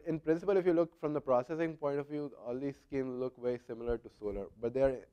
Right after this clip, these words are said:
in fact achieving the reverse effect. They are helping to get the light out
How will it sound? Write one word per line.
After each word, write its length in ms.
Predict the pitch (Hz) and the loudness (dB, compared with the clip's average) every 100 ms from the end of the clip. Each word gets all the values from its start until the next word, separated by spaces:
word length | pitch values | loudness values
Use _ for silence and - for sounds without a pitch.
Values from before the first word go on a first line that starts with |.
| - | -16
in 120 | 131 | -4
fact 240 | 156 147 | 2 4
achieving 500 | 143 - 135 135 139 | 4 0 -4 -4 -4
the 100 | 131 | -2
reverse 340 | 110 110 113 113 | -2 -2 -2 -2
effect. 300 | 98 - 92 92 - | -4 -20 -20 -20 -10
They 60 | |
are 300 | 110 110 113 110 _ _ _ - | -8 -6 -8 -10 _ _ _ -8
helping 480 | 123 127 - 147 143 | -4 -4 -2 -2 -2
to 100 | 143 | -4
get 240 | 131 127 | -2 0
the 80 | 127 | 0
light 380 | 117 120 127 127 - 110 | 2 2 2 -4 -8 -6
out 280 | 110 127 | -4 -4